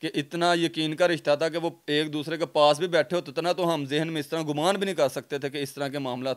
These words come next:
हैं कि इन, ये क्या कर रहे हैं घर में।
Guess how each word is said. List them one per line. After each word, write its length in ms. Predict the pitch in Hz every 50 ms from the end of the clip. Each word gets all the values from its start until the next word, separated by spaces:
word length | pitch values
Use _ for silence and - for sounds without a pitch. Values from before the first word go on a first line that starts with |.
| -
हैं 180 | 135 120 117 113 _ _ _ _ _ _ _ _ _ _ _ _ _ _ _ _ -
कि 60 | -
इन, 280 | 143 147 151 151 143 139 - - -
ये 140 | 139 151 156
क्या 460 | 147 - 160 156 151 156 151 156 147 143 127 - - _ _ _ _ _ _ _ _ _ _ _ _ _ - 139 135
कर 180 | 151 143 123
रहे 120 | 120 131 135
हैं 140 | 135 131
घर 160 | 131 135 120 110
में। 160 | 110 110